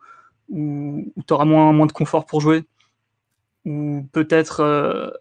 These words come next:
faudra voir aussi, euh, les gens à côté de lui. Là, il avait Verratti pour, euh, pour organiser un peu, un peu toutes les phases d'attaque.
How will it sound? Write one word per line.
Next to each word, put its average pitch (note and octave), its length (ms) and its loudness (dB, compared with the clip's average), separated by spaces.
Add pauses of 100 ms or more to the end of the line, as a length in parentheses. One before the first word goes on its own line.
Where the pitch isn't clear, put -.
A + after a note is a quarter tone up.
(180)
faudra D#3 300 -2
voir D3+ 140 2
aussi, D#3 340 2
euh, D3+ 80 6
les D3 160 2
gens D3+ 100 2
à D#3 60 2
côté D#3 220 -2
de C#3+ 60 -4
lui. F3+ 140 -2
Là, D#3 160 0
il D#3+ 120 0
avait D3+ 160 2
Verratti D3+ 420 0
pour, D3+ 320 -4
euh, - 60 -4 (720)
pour D#3 100 -2
organiser D3 500 2
un D3 140 2
peu, D3 320 -2
un D3 80 -4
peu C#3+ 140 -6
toutes - 180 -16
les D3+ 80 0
phases D3+ 220 -2
d'attaque. E3 440 -4